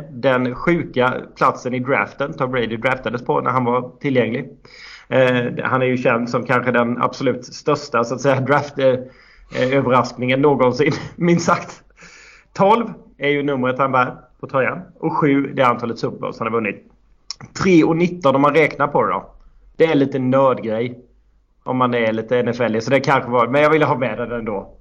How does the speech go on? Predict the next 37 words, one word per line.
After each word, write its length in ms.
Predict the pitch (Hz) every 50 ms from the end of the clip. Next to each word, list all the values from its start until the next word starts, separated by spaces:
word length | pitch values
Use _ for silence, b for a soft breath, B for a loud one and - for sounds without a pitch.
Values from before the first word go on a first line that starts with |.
| _
Och 240 | - - 123 127 -
det, 360 | 147 139 131 127 123 123 B B B B B B B B B B
ni 140 | B - 143
vet 160 | 143 151 147
det 60 | 151 147
här 60 | 135
snap 400 | - - 165 147 135 127 - -
countet, 420 | 151 143 151 147 151 143 127 -
alltså 180 | 127 123 127 143
det 80 | 131
är 220 | 131 131 131 123 127
quarterbacken 500 | - 151 139 127 123 127 127 120 139 123
brukar 180 | 117 120 117
skrika 420 | - 143 143 135 - 135 131 120 113
innan 520 | 131 135 131 120 113 113 117 120 117 127
bollen 340 | 120 123 120 113 120 123 120
ska 140 | 123 - 123
kastas 360 | 117 131 127 123 123 117 120
bakåt 260 | - 127 113 110 120 120
till 100 | 131 131
honom 220 | 127 120 107 101
och 60 | 101
han 120 | 110 110 104
får 80 | 117
göra 120 | 117 113 107
någonting 260 | 110 110 - 110 113
med 160 | 110 104 107
den. 260 | 113 120 117 120 - b b b b b b b b b b b b b b b _
Tom 180 | - 147 139 135
Brady 280 | 147 143 131 131 135
kör 180 | 135 - 147 135
där, 100 | 123 117
"Three 280 | 117 - 170 175 185 175
nineteen, 840 | 175 175 165 170 - 175 170 170 170 170 170 170 170 165 151 139 -
three 200 | - 170 170 165
nineteen, 340 | 165 165 156 - 160 151 147
huh?" 180 | 196 226 196